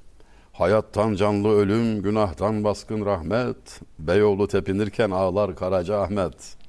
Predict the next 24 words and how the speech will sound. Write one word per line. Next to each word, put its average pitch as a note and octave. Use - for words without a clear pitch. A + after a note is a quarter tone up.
Bu D#2+
manayı F#2
bul G#2+
da A#2
bul, B2
illa G2+
İstanbul'da A#2
bul. G2
İstanbul, E2+
İstanbul." D#2+
Şöyle F3
bir A#2
hatıram A2
var. E2+
Yine C#3
bir A2+
Ramazan, E2+
yine B2+
bir A2+
program. D2
Senin C#3
oturduğun G#2
yerdeyim D#2
ben. D2+